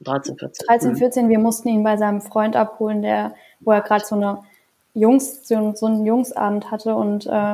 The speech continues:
Speaker 2: er hat schon gemerkt, dass irgendwas nicht okay ist, weil natürlich, wir sind mit dem Auto des, ähm, Arztes hergekommen und
Speaker 1: Ja.
Speaker 2: alle waren
Speaker 1: Mhm.
Speaker 2: da und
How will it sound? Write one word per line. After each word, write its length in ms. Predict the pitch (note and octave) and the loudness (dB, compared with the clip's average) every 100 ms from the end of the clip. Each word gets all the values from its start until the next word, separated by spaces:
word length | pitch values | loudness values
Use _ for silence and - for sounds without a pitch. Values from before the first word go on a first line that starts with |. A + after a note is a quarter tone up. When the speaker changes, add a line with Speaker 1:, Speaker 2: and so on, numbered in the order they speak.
| G#3 _ _ _ A3+ | -6 _ _ _ 0
Speaker 2:
er 60 | |
hat 140 | G#3+ G#3+ | 0 2
schon 140 | A3 | 0
gemerkt, 320 | G#3+ G#3+ A3+ | 4 4 4
dass 120 | A3+ - | 0 -2
irgendwas 360 | A3+ C4 C4+ | 2 2 0
nicht 160 | C4 B3+ | 0 0
okay 260 | B3 C4 | 0 2
ist, 160 | B3+ B3+ | 2 4
weil 280 | G#3+ G3+ G3+ | 2 2 0
natürlich, 580 | G#3+ G#3 A3 G#3 G#3 - | -2 -2 -2 -2 -2 -4
wir 80 | G#3 | -2
sind 180 | G#3 | -2
mit 120 | G3+ G#3 | -4 -4
dem 140 | G3+ | 0
Auto 280 | G3+ G3+ G#3 | 0 0 -2
des, 340 | G3 G3 - - | -4 -6 -10 -6
ähm, 240 | G#3+ G3+ | -4 -2
Arztes 680 | - A3 A#3 - B3 A#3+ - | 0 0 -2 -8 -6 -8 -6
hergekommen 600 | A#3+ A#3 A3+ - A#3+ A#3+ | 0 2 0 -4 -2 0
und 240 | A3 G#3 - | 0 -2 -2
Speaker 1:
Ja. 60 | - | 0
Speaker 2:
alle 260 | G#3 A3+ | 2 4
waren 160 | G3+ G3 | 4 2
Speaker 1:
Mhm. 60 | |
Speaker 2:
da 260 | G3 G#3 B3 | 0 2 2
und 320 | B3+ G#3+ G#3 | 2 0 -4